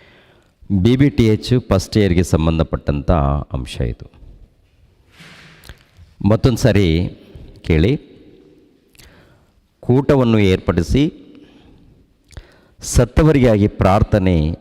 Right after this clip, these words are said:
ಮಾಡಬಹುದಾ?" ಎಂಬ ಅಂಶವನ್ನ ನಿಮ್ಮೊಟ್ಟಿಗೆ ಮಾತಾಡ್ತಾ ಇದ್ದೀನಿ. ಪ್ರಿಯರಾದ ದೇವರ ಮಕ್ಕಳಿರ, ಕ್ರೈಸ್ತ ಸಮಾಜದಲ್ಲಿ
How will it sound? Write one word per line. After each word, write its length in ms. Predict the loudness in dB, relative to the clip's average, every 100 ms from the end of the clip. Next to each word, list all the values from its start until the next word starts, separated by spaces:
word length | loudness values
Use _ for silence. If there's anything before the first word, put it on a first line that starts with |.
| -6
ಮಾಡಬಹುದಾ?" 960 | -2 0 0 -2 -6 -4 -2 -2 -8 _ _ _ _ _ _ _ _ _ -20 _ _ _ -4
ಎಂಬ 220 | 0 2 2 0
ಅಂಶವನ್ನ 760 | -4 -2 -2 0 0 0 0 0 0 -2 -4 -8 _ _
ನಿಮ್ಮೊಟ್ಟಿಗೆ 840 | _ _ -6 -4 -2 -2 0 -2 -4
ಮಾತಾಡ್ತಾ 480 | -6 -6 -6 -8 -8
ಇದ್ದೀನಿ. 340 | -8 -8 -12 -20 _ _ _ _ _ _ _ _ _ _
ಪ್ರಿಯರಾದ 720 | 0 2 2 2 2 0 0 0
ದೇವರ 200 | 0 0
ಮಕ್ಕಳಿರ, 340 | -4 -4 -2 0 -2 -6 _ -20 _ -20 _ _ _ _ _ -20 -20 _ _ _ _ _ _ 0
ಕ್ರೈಸ್ತ 320 | 2 2 0
ಸಮಾಜದಲ್ಲಿ 1080 | 0 2 2 2 2 2 2 2 2 0